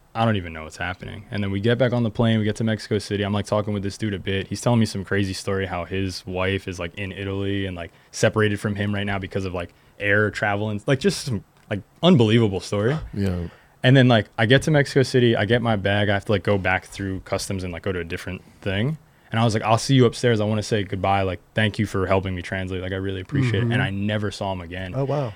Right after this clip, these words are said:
Speaker 1: And I've always tripped out, like, "Yo, what if, like, it was some crazy, like, I just imagined this dude?" Like, you know what I mean? Like,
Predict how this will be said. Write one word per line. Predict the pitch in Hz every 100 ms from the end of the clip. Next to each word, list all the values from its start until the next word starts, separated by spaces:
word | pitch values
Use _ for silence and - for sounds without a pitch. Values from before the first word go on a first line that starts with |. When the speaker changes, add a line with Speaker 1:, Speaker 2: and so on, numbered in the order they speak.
| -
Speaker 1:
And | 113
I've | 110
always | 104 120 113
tripped | - 117 107
out, | 107 -
like, | 92 -
"Yo, | 95
what | 90 101 160
if, | 208 -
like, | 117 104 - _ -
it | 127
was | 120
some | - 117
crazy, | 107 120 127 120 117
like, | 110
I | 107
just | 110 -
imagined | 104 98 92 92 92 87 85
this | 85 -
dude?" | 87 82 78
Like, | 98 98 143
you |
know | 143
what | 165
I | 131
mean? | 139
Like, | 151